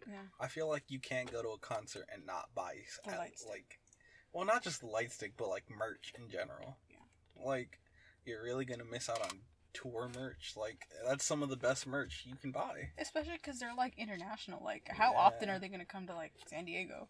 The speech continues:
Speaker 2: Not gonna lie, this girl I knew,
Speaker 1: <laughs>
Speaker 2: she, uh, anyways, she had, like, a B T S, like, security hoodie jacket thing. And I'm just
Speaker 1: Mm-hmm.
Speaker 2: like, "That is literally, like,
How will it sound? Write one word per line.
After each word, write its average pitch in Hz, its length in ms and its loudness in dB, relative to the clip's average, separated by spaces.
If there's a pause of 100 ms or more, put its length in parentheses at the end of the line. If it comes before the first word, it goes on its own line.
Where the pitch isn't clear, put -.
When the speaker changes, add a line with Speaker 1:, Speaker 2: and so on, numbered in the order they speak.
Speaker 2:
Not 143 260 6
gonna 160 200 0
lie, 95 420 2 (160)
this 151 180 0
girl 147 360 12
I 131 120 8
knew, 120 480 0 (200)
Speaker 1:
<laughs> 359 760 0 (800)
Speaker 2:
she, 156 640 -4 (140)
uh, 127 400 10 (460)
anyways, 131 720 0
she 156 200 2
had, 160 280 8 (100)
like, 147 220 8
a 110 260 6 (240)
B 139 180 0
T 127 240 0
S, 123 460 6 (460)
like, - 140 -2
security 127 640 0
hoodie 110 380 -6 (100)
jacket - 480 -2
thing. 87 300 -10 (580)
And 135 80 2
I'm 131 160 2
just 127 140 -4
Speaker 1:
Mm-hmm. - 100 0
Speaker 2:
like, 113 100 0 (120)
"That 123 180 2
is 123 360 -2
literally, 117 760 -6
like, 95 380 -8